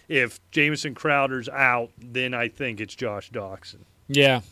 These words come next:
Speaker 2: I mean, I, that, that's good advice, I think. Yeah, keep an eye on Crowder and see what goes on there. But, yeah, the upside is there with Doxson with, with the big play potential, no doubt.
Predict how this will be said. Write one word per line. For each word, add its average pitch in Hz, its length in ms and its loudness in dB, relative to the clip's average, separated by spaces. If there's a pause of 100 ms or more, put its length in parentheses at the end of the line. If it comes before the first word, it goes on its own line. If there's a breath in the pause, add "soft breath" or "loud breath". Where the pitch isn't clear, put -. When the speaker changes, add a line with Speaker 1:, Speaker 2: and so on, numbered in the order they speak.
(220)
Speaker 2:
I 143 100 0
mean, 147 120 4
I, 139 180 4
that, 139 200 4
that's 135 240 0
good 127 180 2
advice, 113 400 -2
I 117 120 -2
think. 113 180 -4
Yeah, 117 120 0
keep 160 280 2
an 139 100 -2
eye 135 240 0
on 127 320 0
Crowder 123 480 -2
and 107 100 -10
see 131 160 -2
what 120 200 -4
goes 117 260 -2
on 117 280 0
there. 117 280 -2 (380 loud breath)
But, 185 100 8
yeah, 180 220 12
the 175 160 8
upside 202 440 4
is 185 220 2
there 127 180 0
with 117 160 -4
Doxson 135 480 0
with, 120 160 -4
with 127 240 -2
the 117 80 -8
big 113 280 -2
play 120 240 -4
potential, 110 540 -12
no 113 200 -6
doubt. 107 340 -4